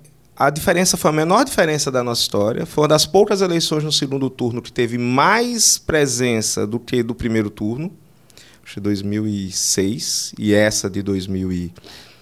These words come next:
vinte e dois, em que o segundo turno teve mais gente votando que do primeiro, porque normalmente a abstenção aumenta no segundo turno. É, você tem o candidato que perdeu, é,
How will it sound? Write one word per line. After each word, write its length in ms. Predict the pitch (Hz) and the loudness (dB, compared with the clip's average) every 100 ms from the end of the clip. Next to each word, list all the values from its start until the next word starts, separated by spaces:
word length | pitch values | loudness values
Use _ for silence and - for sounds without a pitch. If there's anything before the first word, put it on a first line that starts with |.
| _ - | _ -6
vinte 280 | 113 117 117 | -2 0 0
e 40 | |
dois, 540 | 104 98 104 - - - | 2 2 2 0 -2 -4
em 100 | 101 | -8
que 140 | - 113 | -2 0
o 40 | |
segundo 360 | - 123 147 139 | 2 2 2 2
turno 320 | 123 113 113 | 2 0 0
teve 220 | 113 113 | 0 0
mais 320 | 117 147 185 | 2 2 2
gente 300 | 135 143 139 | 0 -2 0
votando 360 | 123 117 113 104 | 0 0 -2 -4
que 80 | 107 | -6
do 100 | 101 | -4
primeiro, 360 | 110 98 127 | -2 2 0
porque 100 | 127 | 0
normalmente 640 | 113 120 107 104 101 98 - | 0 0 0 0 -2 -8 -6
a 120 | 95 | -4
abstenção 520 | 95 - - 101 98 | -4 -4 -6 -4 0
aumenta 360 | 107 104 104 - | 0 0 -2 -4
no 80 | 107 | -8
segundo 280 | - 95 - | -8 -10 -6
turno. 320 | 95 127 180 - - - - - - | -6 -6 -10 -14 -18 -18 -18 -20 -6
É, 800 | - 127 123 123 123 123 120 113 - | 0 4 6 6 4 4 2 0 -6
você 400 | 117 147 151 165 | -2 0 2 2
tem 360 | 160 156 135 131 | 2 2 2 0
o 80 | |
candidato 560 | 131 139 139 135 120 - | 0 0 2 2 0 -2
que 100 | 156 | -10
perdeu, 760 | 151 143 110 107 113 107 95 - - _ _ - _ _ | -4 -4 -4 -2 -2 -2 -4 -10 -20 _ _ -20 _ _
é, 720 | - 98 95 92 92 87 87 | -2 0 2 0 0 -2 -6